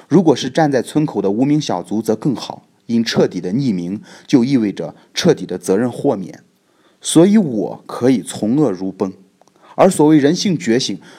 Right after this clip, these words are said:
是从自己隐身的集体中抽身出来，恢复成独立、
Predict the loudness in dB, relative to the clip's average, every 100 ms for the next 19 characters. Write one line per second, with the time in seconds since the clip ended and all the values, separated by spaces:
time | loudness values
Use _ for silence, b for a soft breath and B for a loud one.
0 | B -2 2 2 2 0 0 0 -2 0
1 | 0 0 0 -4 -4 -2 -2 -2 0 0
2 | 2 -2 -2 -2 -2 -2 -6 B B 4
3 | 4 4 -2 0 -4 -2 0 0 2 -2
4 | -4